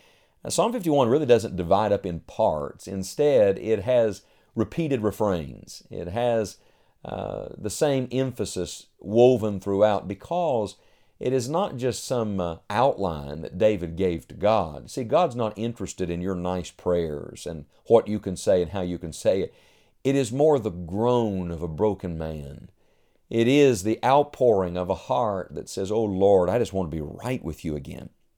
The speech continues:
Now, Psalm fifty-one is nineteen verses long. I wish I had time,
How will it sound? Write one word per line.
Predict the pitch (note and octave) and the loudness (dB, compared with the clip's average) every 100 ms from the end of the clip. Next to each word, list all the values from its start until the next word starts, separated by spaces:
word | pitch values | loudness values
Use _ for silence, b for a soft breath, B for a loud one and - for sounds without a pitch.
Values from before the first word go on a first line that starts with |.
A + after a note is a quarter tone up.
| - | 0
Now, | A2+ F2 b b b | 0 0 b b b
Psalm | D3+ C#3+ | 4 4
fifty-one | C3 - A2 A#2 | 2 0 2 2
is | G2 | 2
nineteen | F#2+ A2 A2 G#2 F#2+ | 0 0 0 -4 -2
verses | F2+ F#2+ E2+ D#2+ | 0 0 -2 0
long. | G2+ G2+ F2+ - b b | 2 4 2 -2 b b
I | G#2 | 2
wish | G2+ C#3+ B2 | 6 4 4
I | G2+ | 2
had | F#2 E2 | 2 0
time, | G#2 F2 E2 G2+ | -2 -2 -4 -6